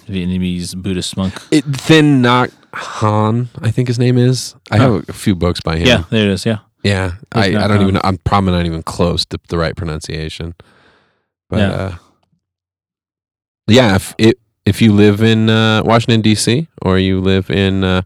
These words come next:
Speaker 2: Denver area or the Bay Area, and you are listening right now, and you know how to pronounce that name, why don't you call us and leave us a voicemail with the correct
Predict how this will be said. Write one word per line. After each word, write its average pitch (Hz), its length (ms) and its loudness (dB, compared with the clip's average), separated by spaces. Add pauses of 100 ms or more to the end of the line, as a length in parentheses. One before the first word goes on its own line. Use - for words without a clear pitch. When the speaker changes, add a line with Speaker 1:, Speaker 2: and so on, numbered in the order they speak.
(440)
Speaker 2:
Denver 104 340 4
area 110 440 4
or 101 440 4
the 92 140 -4
Bay 104 280 4
Area, 98 320 4
and 98 120 2
you 113 100 4
are 107 60 4
listening 104 320 2
right 95 200 2
now, 98 420 2
and 87 320 -2
you 98 120 2
know 92 300 4
how 87 120 -2
to 82 80 -2
pronounce 87 400 0
that 90 180 2
name, 87 260 2
why 90 60 4
don't 87 120 0
you 85 60 0
call 87 260 0
us 85 140 -2
and 85 80 -4
leave 85 120 -2
us 82 120 -6
a 90 40 -2
voicemail 87 540 0
with 78 120 0
the 113 60 2
correct 90 360 0